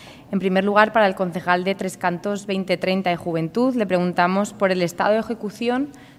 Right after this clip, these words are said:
de la moción del Grupo Municipal Socialista aprobada en marzo de este año, que establecía diferentes medidas muy concretas, además, para el fomento de la sostenibilidad ambiental.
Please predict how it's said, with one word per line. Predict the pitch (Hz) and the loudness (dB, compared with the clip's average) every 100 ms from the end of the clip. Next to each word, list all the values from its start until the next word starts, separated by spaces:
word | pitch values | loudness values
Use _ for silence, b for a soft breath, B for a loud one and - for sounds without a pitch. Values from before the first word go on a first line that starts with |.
| B | B
de | 196 | 0
la | 185 | 2
moción | 180 - 214 226 | 0 0 2 2
del | 208 180 | 2 0
Grupo | 190 220 | 0 2
Municipal | 220 208 196 | 2 2 0
Socialista | 202 196 196 - | 0 0 0 0
aprobada | 214 202 190 190 196 | 2 4 6 6 4
en | 185 | 4
marzo | 180 185 - 196 | 2 2 2 0
de | |
este | 190 - 185 | 0 0 0
año, | 185 202 220 240 B B B | 2 2 0 -2 B B B
que | - | -2
establecía | 196 208 220 220 220 220 220 | 0 4 4 2 0 2 2
diferentes | 208 202 202 196 202 208 202 | 2 0 2 2 0 -2 -2
medidas | 185 185 190 202 220 - - | -2 0 0 0 -2 -10 -4
muy | 202 220 | -2 0
concretas, | 185 170 175 196 202 285 - | -2 -4 -2 -4 -2 -4 -6
además, | 196 156 180 240 | -8 -4 -2 -2
para | - 190 | -2 2
el | 185 | 2
fomento | 196 190 185 185 208 208 B B | 2 0 0 0 -2 -2 B B
de | 202 214 | -2 0
la | 233 | 0
sostenibilidad | 220 202 208 190 185 185 | -2 -4 -2 0 0 0
ambiental. | 175 156 143 139 131 | -2 -2 -2 -2 -4